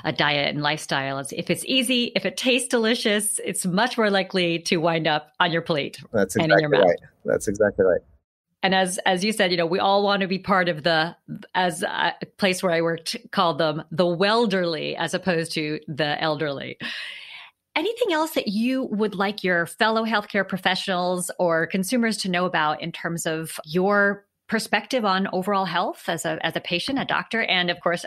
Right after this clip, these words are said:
Speaker 1: as an entrepreneur of a nutrition-focused company?
Speaker 2: Yeah, I mean, I think I'd say that, um, what I can tell you from my own personal experience is that nearly all doctors today, we just get a few weeks of training on nutrition,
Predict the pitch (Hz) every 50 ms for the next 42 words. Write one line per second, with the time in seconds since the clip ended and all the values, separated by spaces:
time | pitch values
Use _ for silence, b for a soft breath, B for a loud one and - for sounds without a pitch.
0 | - - 160 151 170 151 156 156 156 - - 269 339 339 151 123 - - - 175
1 | 165 151 160 165 165 160 - 190 185 180 - 170 - - 156 - - - - -
2 | - - 147 135 - 120 107 92 - - _ _ _ _ _ _ _ _ _ _
3 | _ 180 208 233 214 156 151 156 160 165 - 143 - - 185 - 147 143 131 123
4 | - - 139 127 120 110 107 110 104 98 - - - 113 104 101 101 95 95 -
5 | - _ - 117 120 123 120 117 117 - 123 120 120 120 113 110 107 - 123 117
6 | 113 107 - - 113 117 113 110 101 - 117 110 - - 113 101 95 - - -
7 | - 95 95 95 101 - - - 101 101 101 - 107 98 92 92 - _ _ b
8 | b b b b b b b b _ _ - 131 131 139 147 147 143 135 - -
9 | _ - 123 123 127 127 123 113 117 107 107 107 - - 104 98 - - - 110
10 | 101 104 101 98 95 95 92 - _ - 131 139 170 175 - - 190 165 127 -
11 | - - 120 120 117 113 113 - - 101 - - - 107 101 101 98 98 98 98
12 | 98 95 95 - - 107 - - - 92 92